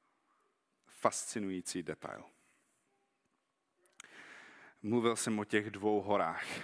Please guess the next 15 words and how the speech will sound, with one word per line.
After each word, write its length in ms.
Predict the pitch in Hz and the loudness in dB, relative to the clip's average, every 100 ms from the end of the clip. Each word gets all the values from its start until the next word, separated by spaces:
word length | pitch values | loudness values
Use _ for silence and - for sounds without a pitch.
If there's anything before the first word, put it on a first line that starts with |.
| - _ | -12 _
o 400 | - 101 104 - | -8 -6 -6 -8
hoře 500 | 95 110 107 110 101 - | -2 0 4 2 2 0
Ebal 500 | 110 107 92 90 85 - _ - - - - | 2 2 0 -4 -8 -14 _ -20 -20 -8 0
a 180 | 104 104 | 0 0
o 80 | |
hoře 360 | 92 98 104 95 | -4 -4 -2 -2
Gerizim. 540 | 87 90 87 80 73 - _ _ _ _ _ - - _ _ _ _ _ - - - - - - _ _ _ - - - | 2 0 0 -6 -14 -20 _ _ _ _ _ -20 -20 _ _ _ _ _ -20 -20 -20 -20 -20 -20 _ _ _ -20 -20 -4
Oni, 460 | 123 165 185 180 127 - _ _ - - _ | 0 2 4 2 0 -8 _ _ -20 -20 _
eh, 380 | 110 104 101 95 | 0 4 4 2
ti 160 | - 131 | 0 -2
Izraelci, 760 | 131 139 165 151 127 - 120 | 0 2 2 2 -2 -2 -2
zapsali 840 | 95 104 120 - - 190 147 87 - _ _ _ _ _ _ _ _ _ _ _ _ _ - _ _ _ - | 0 0 0 -2 0 0 0 -4 -8 _ _ _ _ _ _ _ _ _ _ _ _ _ -20 _ _ _ -4
zákon 880 | 95 127 123 180 - 101 87 127 147 _ _ _ _ _ - | 4 4 4 0 -2 -4 -4 -10 -14 _ _ _ _ _ 0
na 180 | 107 110 | 2 2
kamenech 800 | - 151 147 101 90 - - | 2 2 2 -2 -6 -10 -16